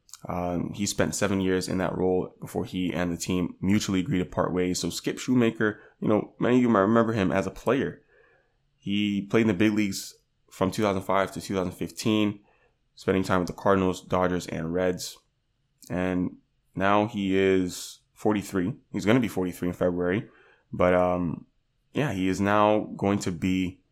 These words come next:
the manager of the Marlins. This is interesting. You know,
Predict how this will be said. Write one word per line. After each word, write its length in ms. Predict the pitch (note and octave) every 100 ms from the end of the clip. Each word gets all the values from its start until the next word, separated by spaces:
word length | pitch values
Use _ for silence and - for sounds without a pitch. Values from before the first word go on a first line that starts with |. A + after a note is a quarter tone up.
| _ _ _ _ _
the 80 | -
manager 420 | F2+ F#2+ F#2+ F#2
of 200 | D#2+ F2+
the 60 | F2
Marlins. 560 | F2 F2+ E2 A#1 - - -
This 100 | G2+
is 120 | F#2+
interesting. 500 | G#2 A2 - - - _ _ _ - -
You 60 |
know, 180 | - -